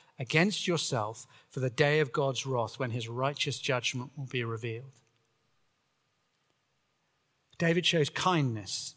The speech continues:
to the Ammonites, but it doesn't lead to closer ties with God's people,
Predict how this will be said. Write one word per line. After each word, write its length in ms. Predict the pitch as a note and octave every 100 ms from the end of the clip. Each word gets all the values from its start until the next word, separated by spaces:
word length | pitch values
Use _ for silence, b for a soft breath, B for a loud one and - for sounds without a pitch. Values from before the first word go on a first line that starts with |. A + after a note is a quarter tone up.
| -
to 100 | C#3
the 80 | C3+
Ammonites, 840 | C3+ B2 A2 G#2 - - - - _ _ _ _ -
but 100 | D#3+
it 80 | D3+
doesn't 260 | F3+ G3+ E3+
lead 180 | C#3+
to 80 | -
closer 400 | - E3+ D#3 -
ties 440 | - C#3+ C3 A2+ -
with 140 | A#2+
God's 240 | C3 A#2+
people, 500 | - D3+ C3+ - B2